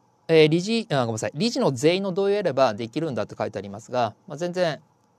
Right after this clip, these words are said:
要件が満たされてませんよね。まあ、言われれば、ああ、そうだったってわかるんですが、言われないと、えー、迷ってしまうような問題になっていますよね。はい。それからあと三十二番目の問題です。まあ、区分所有法との複合的な問題なんですが、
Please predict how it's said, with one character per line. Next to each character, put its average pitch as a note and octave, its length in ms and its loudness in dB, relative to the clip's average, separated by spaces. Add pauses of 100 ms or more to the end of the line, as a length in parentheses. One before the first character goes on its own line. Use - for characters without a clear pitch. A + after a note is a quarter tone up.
(340)
要 F3 200 2
件 A2 180 -4
が G#2+ 200 -6
満 C#3 100 -12
た D#3 80 -4
さ E3 140 -6
れ D3+ 60 -6
て G#2+ 120 -14
ま F#2+ 120 -14
せ C3 100 -10
ん G2+ 40 -10
よ F#2 60 -14
ね。 G#2+ 140 -10 (480)
ま F3+ 60 6
あ、 - 20 8
言 F#3+ 100 6
わ D#4 120 12
れ A4 120 6
れ G#4+ 100 6
ば、 F#3 280 12
あ F#3+ 80 10
あ、 F3+ 40 6
そ A3 180 4
う - 20 -2
だ E3+ 80 6
っ C3 60 4
た - 120 0
っ A2 40 -2
て A2 100 -2
わ G#2+ 120 2
か C3 120 2
る A#2+ 80 -4
ん - 20 -8
で G#2 80 -8
す A2+ 100 -14
が、 A#2 120 2
言 C#3 80 0
わ G3 100 4
れ G#3+ 80 0
な G#3 160 -2
い G3 60 -8
と、 F#3+ 320 0 (360)
え C3+ 160 6
ー、 C3 40 2
迷 C#3+ 220 4
っ D#3+ 40 0
て - 220 -10
し - 120 -8
ま G#2+ 140 0
う G2+ 100 -8 (360)
よ F#3 160 2
う - 20 -2
な C#3+ 100 0
問 A#2 280 -4
題 A#2 180 0
に D3+ 180 -6
な B2 140 -2
っ B2 40 -6
て - 180 -16
い F#2+ 80 -12
ま G2 120 -10
す - 120 -14
よ F#2 80 -14
ね。 D3+ 160 -6 (1800)
は G3 80 2
い。 G3 100 0
そ - 140 2
れ - 20 0
か A3+ 80 4
ら - 40 6
あ - 20 2
と G3 100 2
三 B3+ 300 2
十 A#3 140 2
二 D3 120 0
番 C#3+ 220 2
目 D#3 80 -2
の B2+ 100 -4
問 A2+ 180 -6
題 G#2+ 120 -2
で G#2+ 60 -4
す。 - 140 -10
ま G3 100 0
あ、 - 20 0
区 A#3+ 160 2
分 C4+ 240 2
所 D4 160 0
有 D#4 100 2
法 C4+ 200 4
と B2 120 -2
の A2 80 -2
複 C#3+ 240 -6
合 D3 160 0
的 C#3+ 200 -6
な C3+ 100 -4
問 C3+ 240 -10
題 C3+ 160 0
な C3 100 -4
ん A2+ 40 -10
で G#2+ 80 -14
す - 100 -20
が、 B2+ 240 4